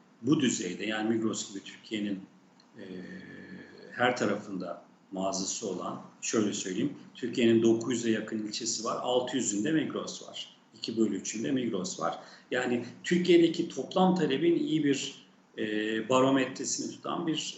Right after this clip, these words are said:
e, şirketten bahsediyoruz. E, bir talepte bir yavaşlama geliyor diyorsa geliyor demektir. Bu da T C M B'nin faiz indirimine başlayacağına dair sahadan bir, e, bir kanıttır diye düşünüyorum.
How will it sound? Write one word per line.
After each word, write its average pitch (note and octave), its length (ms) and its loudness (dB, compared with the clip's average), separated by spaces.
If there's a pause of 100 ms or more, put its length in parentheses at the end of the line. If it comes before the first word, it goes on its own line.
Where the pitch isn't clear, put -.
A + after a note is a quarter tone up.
e, D#3 180 -6
şirketten - 600 -2
bahsediyoruz. - 840 -6 (520)
E, B2 260 -4
bir - 300 2 (320)
talepte F#3 460 4
bir F3 60 0
yavaşlama E3 640 4
geliyor C3+ 680 4 (800)
diyorsa G3+ 760 2
geliyor C#3+ 380 6
demektir. G2 520 -6 (240)
Bu - 80 -10
da F#3+ 380 2 (360)
T D#3 200 4
C D#3 160 2
M D#3 240 2
B'nin E3+ 240 2
faiz D3+ 380 0
indirimine C3+ 520 2
başlayacağına C3+ 760 -2
dair A#2+ 360 0 (240)
sahadan C3+ 680 2
bir, - 340 -2 (420)
e, A#2+ 60 -6 (1200)
bir C#3+ 180 -4
kanıttır E3+ 680 4
diye G2 160 -4
düşünüyorum. G2 540 -8